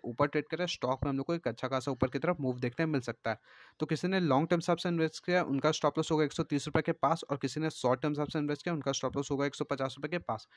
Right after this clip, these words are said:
ऊपर की तरफ मूव एक्सपेक्ट करेंगे एक सौ साठ रुपये के ब्रेकआउट के ऊपर, क्योंकि देखेंगे तो around स्टॉक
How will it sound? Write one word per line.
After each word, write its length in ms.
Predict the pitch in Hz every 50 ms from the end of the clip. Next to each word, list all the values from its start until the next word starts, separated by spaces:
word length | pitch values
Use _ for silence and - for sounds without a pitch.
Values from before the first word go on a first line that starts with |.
| - - - - -
ऊपर 240 | 139 - - 175
की 120 | 170 - 170
तरफ 240 | 170 190 170 - 156
मूव 240 | 143 143 151 160
एक्सपेक्ट 300 | 156 147 - - 165 -
करेंगे 300 | - 160 160 160 175 165 -
एक 160 | 135 131 -
सौ 80 | - 160
साठ 260 | - 143 127 131 123
रुपये 160 | 139 131 131
के 100 | 131 165 160
ब्रेकआउट 380 | 143 120 120 - 123 120 120 -
के 60 | 127
ऊपर, 160 | 117 - 120 117
क्योंकि 220 | - 147 - 165
देखेंगे 280 | 143 131 120 - 147 156
तो 160 | 139 165 156
around 220 | 139 139 147 151 -
स्टॉक 200 | - 147 143